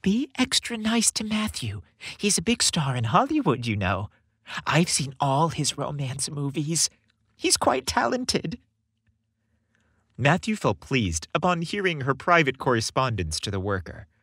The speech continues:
and he was proud to know he had discovered that Chris's mom, a celebrity herself, was a fan of his work.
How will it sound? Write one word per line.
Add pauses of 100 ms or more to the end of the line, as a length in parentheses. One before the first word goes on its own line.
(300)
and (300)
he
was
proud
to
know (100)
he
had
discovered
that
Chris's
mom, (320)
a
celebrity
herself, (500)
was (320)
a
fan (140)
of
his
work.